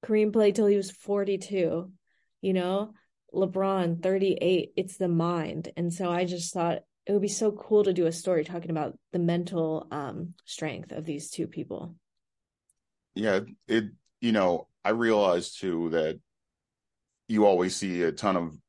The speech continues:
Speaker 2: N B A players go to W N B A games, and you could see the mental aspect of the W N B A game is, like, all the way up here. Um, you know, it's, it's so smooth, and it, it seems like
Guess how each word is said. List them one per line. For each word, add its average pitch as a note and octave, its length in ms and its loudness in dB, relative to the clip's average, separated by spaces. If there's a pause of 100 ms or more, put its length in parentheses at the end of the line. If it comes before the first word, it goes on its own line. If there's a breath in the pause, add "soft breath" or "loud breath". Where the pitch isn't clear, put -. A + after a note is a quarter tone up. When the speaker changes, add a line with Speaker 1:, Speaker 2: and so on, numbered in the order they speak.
(140)
Speaker 2:
N F#2 140 -2
B E2 180 0
A D#2+ 60 0
players E2 340 0
go E2 120 -2
to D#2 100 -2
W D#2 380 -2
N F2 80 -4
B D#2 160 -4
A E2 120 0
games, D#2 340 -6
and E2+ 80 -2
you E2+ 80 -4
could F#2+ 180 -2
see F#2+ 180 -2
the E2 100 -2
mental F2+ 560 0
aspect E2 580 0
of F2+ 120 -4
the E2+ 80 -4
W E2+ 340 2
N F2 80 -2
B E2 140 -2
A F2 140 0
game E2 280 -6
is, D2+ 120 -8
like, E2 360 -4 (520)
all G2 240 8
the F2+ 80 4
way E2 200 4
up C#2+ 180 0
here. D2+ 420 -6 (120)
Um, D#2 340 -2
you - 180 0
know, D#2+ 140 2
it's, - 280 -4 (480)
it's F#2+ 200 2
so G2 580 6 (300)
smooth, E2+ 680 -2 (120)
and E2+ 400 2
it, F#3 200 0
it G2 180 0
seems A2 280 4
like F2+ 380 2